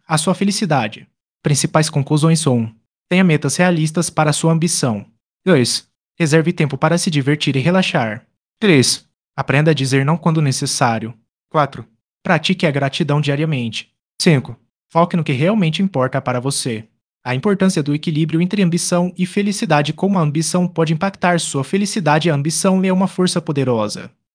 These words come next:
Ela te empurra a buscar novas oportunidades e a alcançar seus objetivos. Mas, cuidado! Quando a ambição se torna um foco excessivo, pode deixar você se sentindo vazio e insatisfeito. Por exemplo, você pode trabalhar horas a fio,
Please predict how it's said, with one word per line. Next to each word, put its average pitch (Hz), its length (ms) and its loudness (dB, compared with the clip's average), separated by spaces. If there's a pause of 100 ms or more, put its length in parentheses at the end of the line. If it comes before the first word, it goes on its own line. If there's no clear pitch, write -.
(140)
Ela 170 180 2
te 185 100 -2
empurra 175 340 -2
a - 20 2
buscar 170 420 -4
novas 165 380 0
oportunidades 170 920 -2
e 165 120 -2
a - 20 2
alcançar 170 500 0
seus 135 220 -4
objetivos. 143 880 -4 (340)
Mas, 165 380 0
cuidado! 113 580 0 (360)
Quando 214 200 2
a 226 60 6
ambição 196 340 0
se 202 140 -2
torna 139 320 0
um 160 80 -2
foco 190 320 -2
excessivo, 139 520 -2 (120)
pode 196 240 4
deixar 185 340 2
você 180 280 0
se 190 120 0
sentindo 190 520 0
vazio 190 500 2
e 190 100 -2
insatisfeito. 170 840 -2 (320)
Por 165 100 0
exemplo, 170 480 0 (140)
você 151 240 -2
pode 196 280 0
trabalhar 175 460 0
horas 190 240 2
a 190 60 0
fio, 175 380 -2